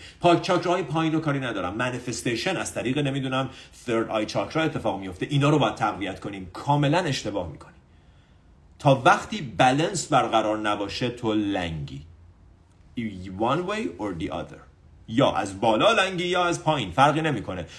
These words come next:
یا مثل یه بادکنکی که تو هوا داره میگرده، به هیچ جا وصل نیست، یا یه، مثل یه تیکه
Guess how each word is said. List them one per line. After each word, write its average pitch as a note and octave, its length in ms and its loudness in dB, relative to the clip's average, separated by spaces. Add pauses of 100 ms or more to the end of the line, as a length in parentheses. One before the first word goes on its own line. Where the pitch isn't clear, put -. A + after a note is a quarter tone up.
(100)
یا D#3+ 100 8
مثل F#3+ 260 2
یه F#3+ 80 2
بادکنکی D3+ 840 2
که E3 140 4
تو D#3+ 140 4
هوا D3 360 6
داره D3+ 220 4
میگرده، D3 500 4
به C3 100 0
هیچ C#3+ 180 2
جا D3 180 0
وصل C#3+ 240 2
نیست، C#3+ 180 -2
یا B2+ 60 4
یه، C3 240 2
مثل B2+ 220 -2
یه B2 60 0
تیکه - 280 -6